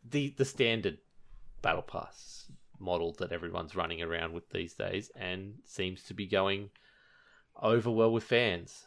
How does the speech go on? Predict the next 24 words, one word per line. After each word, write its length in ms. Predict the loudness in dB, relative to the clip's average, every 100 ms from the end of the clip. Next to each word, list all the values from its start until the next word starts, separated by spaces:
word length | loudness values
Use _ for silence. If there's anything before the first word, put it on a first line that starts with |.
| _
So, 680 | -4 2 4 4 4 2 0 -4 _ _
um, 460 | -10 -8 -8 -10 -14 _
you 80 | -4
don't 180 | -2 2
have 220 | 0 2
to. 200 | -4 -4 -8
You 140 | -12
still 200 | -8 -4 -2
get 140 | -2
stuff 280 | 0 -2 -4
if 100 | -12
you 60 |
don't 180 | -12 -10
wanna 140 | -12 -8
pay 220 | -6 -6
for 160 | -4
it. 80 | -6 -8 _ _ _ _ -20 -20 -18 -18 -20 _ _ _ _ _ _ _ 6
Okay. 460 | 6 8 8 8 -2 -20 -6 6
Um, 880 | 10 12 12 12 12 8 4 2 -2 -10 -20 -20 -20 -20 _ _ _ _
they 100 | 2 6
want 300 | 6 4 6
level 420 | 8 8 2 2
one 200 | 4 6
hundred 360 | 4 2 -2